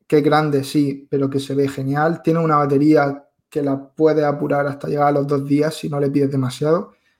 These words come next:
Tiene una cámara que está, bueno, una cámara, cuatro cámaras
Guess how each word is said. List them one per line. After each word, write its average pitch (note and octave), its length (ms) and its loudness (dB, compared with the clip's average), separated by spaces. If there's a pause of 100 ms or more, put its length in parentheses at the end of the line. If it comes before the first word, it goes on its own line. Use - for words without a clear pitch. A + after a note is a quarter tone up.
(100)
Tiene E3 200 4
una D3+ 100 4
cámara D3+ 340 4
que C#3+ 140 4
está, C#3 540 -2 (800)
bueno, C3 300 -10 (200)
una C3+ 140 -6
cámara, C3+ 280 -4
cuatro C#3+ 320 2
cámaras C#3 440 2